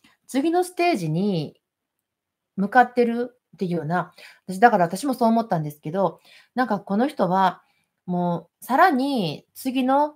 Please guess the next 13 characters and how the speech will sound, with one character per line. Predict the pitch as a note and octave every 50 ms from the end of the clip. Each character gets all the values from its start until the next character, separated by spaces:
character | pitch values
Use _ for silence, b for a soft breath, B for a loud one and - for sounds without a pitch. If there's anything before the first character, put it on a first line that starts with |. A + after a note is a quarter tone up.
| _
ス | - - -
テ | - B3+ B3 A3+
ー |
ジ | F#3+ E3+ D3+
に | D#3 F#3 A3+ A#3+ F#3 D#3 C3+ - -
向 | F#3 G3 G#3
か | - A3
っ | G#3+ G#3 -
て | - F#3+
い | G3
っ | F3 -
て | _ F#3
て、 | F3+ - - A#3+ A3+ F#3+ D#3+ - - _